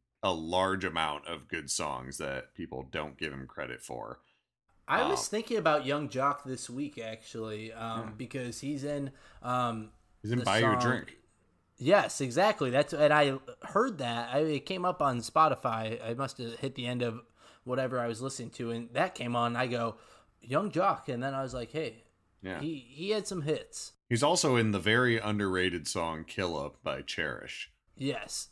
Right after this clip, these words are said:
Speaker 2: and he was friends with David Banner too. So
Speaker 1: Yeah.
Speaker 2: you're like, I, I, I always get, you get the David Banner and Young Jock.
Speaker 1: Yeah, like me. Yep.
Speaker 2: Yep.
Speaker 1: So that's, uh,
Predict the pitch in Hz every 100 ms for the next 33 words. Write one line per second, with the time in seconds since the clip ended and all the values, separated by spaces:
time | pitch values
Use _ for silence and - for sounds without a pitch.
0 | - 160 220 220 240 202 - 202 196 151
1 | 135 175 120 135 143 113 107 - 151 107
2 | 104 110 - 95 139 120 120 113 113 127
3 | 123 131 120 131 151 127 139 147 139 -
4 | 135 131 _ _ 120 131 135 127 139 127
5 | 131 143 143 143 143 135 135 143 147 165
6 | 113 _ _ _ _ 71 64 82 - 117
7 | 107 _ _ _ _ _ _ 110 143 113
8 | 147 110 120 110 117 - 120 113